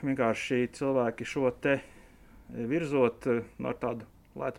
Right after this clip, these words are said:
populismu nodarbojās. Viņi neinteresējās par to, kas jau šobrīd mednieku ierobežo. Tātad, eh, šāvienu nedrīkst raidīt, ja tenī virzienā ir mājas, cilvēki, viss kas cits. Vienkārši nešāv mednieks tādā situācijā.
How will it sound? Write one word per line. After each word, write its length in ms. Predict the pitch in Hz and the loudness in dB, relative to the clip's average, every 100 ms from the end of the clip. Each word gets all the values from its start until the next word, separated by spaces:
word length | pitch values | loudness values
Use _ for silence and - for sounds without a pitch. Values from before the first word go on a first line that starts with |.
| - | -4
populismu 480 | 139 120 123 - | -2 -2 -2 -2
nodarbojās. 720 | 123 131 123 120 120 113 113 131 | -4 -2 -4 -4 -2 -2 -4 0
Viņi 160 | 139 | 2
neinteresējās 720 | 143 160 139 123 - 123 117 - | 2 2 0 -2 0 0 0 -4
par 100 | 131 | -4
to, 180 | - 131 | -2 0
kas 260 | - 156 | 0 -2
jau 120 | 170 139 | 0 0
šobrīd 460 | 185 156 120 117 | 2 2 2 2
mednieku 460 | 123 135 120 107 131 | 2 2 0 -2 -2
ierobežo. 480 | 120 - 107 107 113 - - - - - - - - - - - - - - - - - - - | -2 -2 -8 -8 -10 -14 -20 -20 -20 -20 -20 -20 -20 -20 -20 -20 -20 -20 -20 -20 -20 -20 -20 -8
Tātad, 380 | 131 120 113 113 | -4 0 -2 0
eh, 160 | 110 110 - | 0 0 -4
šāvienu 500 | - 143 135 120 117 | -4 0 2 2 2
nedrīkst 400 | 127 123 110 - 135 | 2 0 -2 -2 0
raidīt, 380 | 131 120 110 | 0 2 0
ja 100 | 117 | -2
tenī 280 | 107 117 110 | -2 -2 -2
virzienā 460 | 113 117 110 107 104 | -2 -4 -4 -2 -2
ir 40 | |
mājas, 440 | 110 156 165 147 - | -2 -2 -2 -2 -4
cilvēki, 1000 | - 160 156 147 131 - 131 127 123 123 - - - - - - | 0 2 2 0 -2 -4 -4 -2 0 -4 -8 -20 -20 -20 -20 -12
viss 160 | 127 123 | -8 -6
kas 180 | - 120 | -8 -4
cits. 360 | - 202 - - - - - - - - - - | 0 0 -2 -20 -20 -20 -20 -20 -20 -20 -20 -4
Vienkārši 420 | 196 175 - - | 0 2 0 0
nešāv 360 | 143 165 - 104 | -2 -2 -2 -4
mednieks 400 | 107 110 104 - | -6 -6 -8 -8
tādā 220 | - 110 101 | -4 -4 -4
situācijā. 640 | - - - - - - | -8 -10 -12 -12 -14 -14